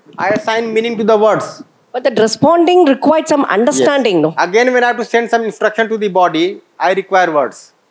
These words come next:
Speaker 1: So when I am assigning meaning to the words, the role of words is gone. Again, when I am to, I have to send some words through the body to the other person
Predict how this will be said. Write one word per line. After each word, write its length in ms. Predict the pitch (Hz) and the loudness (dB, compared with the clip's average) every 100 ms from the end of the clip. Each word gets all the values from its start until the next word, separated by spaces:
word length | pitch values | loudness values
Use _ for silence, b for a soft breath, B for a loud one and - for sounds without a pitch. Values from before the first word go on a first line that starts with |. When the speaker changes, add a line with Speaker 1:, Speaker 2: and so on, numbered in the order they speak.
| _ _ _ _ _ _ _ _ _ | _ _ _ _ _ _ _ _ _
Speaker 1:
So 140 | 190 | -2
when 140 | 190 202 | 0 0
I 40 | |
am 60 | 208 | 0
assigning 480 | 196 196 202 226 214 | 0 -2 0 0 0
meaning 240 | 214 233 | 0 -2
to 100 | 214 | -2
the 100 | 220 | 0
words, 500 | 220 226 240 226 - _ | 2 4 2 -2 -18 _
the 100 | 170 | -2
role 160 | 190 | 2
of 220 | 208 202 - - | 0 0 -10 -8
words 280 | 156 185 - | -2 -2 -2
is 100 | 175 | -4
gone. 300 | 147 135 104 - _ _ _ | 0 0 -2 -12 _ _ _
Again, 500 | 151 180 226 233 233 | -4 0 0 0 0
when 140 | 220 | 0
I 140 | 208 208 | 0 -2
am 180 | 220 202 | -4 -8
to, 440 | - 180 190 220 - - | -4 -2 -2 -4 -6 -4
I 120 | 170 | -2
have 220 | 208 202 | -2 -2
to 400 | 214 185 202 196 - | -2 0 -2 -6 -10
send 320 | - 214 214 | -4 -4 0
some 240 | 220 190 | -2 -2
words 320 | 180 196 190 | 0 0 0
through 200 | - 196 | -6 -8
the 80 | 202 | -8
body 280 | 185 180 185 | -2 0 0
to 120 | 185 | -4
the 100 | 190 | -6
other 160 | 190 196 | -2 -2
person 460 | 196 175 - 160 | -2 -4 -2 -4